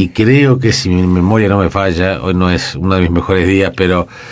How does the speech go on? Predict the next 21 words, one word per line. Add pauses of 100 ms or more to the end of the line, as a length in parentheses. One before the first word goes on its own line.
(240)
eh,
hay
una
canción
preciosísima
de
Mariana
Walsh,
que
es
Sapo
Fierro, (360)
y
dice,
"Manso
como,
o,
manso
o,
o
quieto,